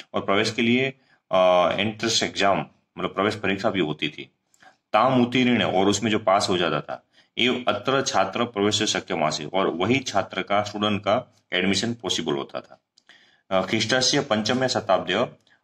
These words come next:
और, अ, ईस्वी सन की पांचवी शताब्दी में इदम उपनगरम,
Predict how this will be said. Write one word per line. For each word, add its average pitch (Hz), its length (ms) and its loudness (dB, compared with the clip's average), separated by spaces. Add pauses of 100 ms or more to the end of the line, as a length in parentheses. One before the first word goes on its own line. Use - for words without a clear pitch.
(100)
और, 113 420 2 (200)
अ, 92 260 2
ईस्वी 98 280 0
सन 123 200 2
की 120 120 -4
पांचवी 101 400 0
शताब्दी 113 460 0
में 80 220 -4 (380)
इदम 127 260 2
उपनगरम, 107 720 -2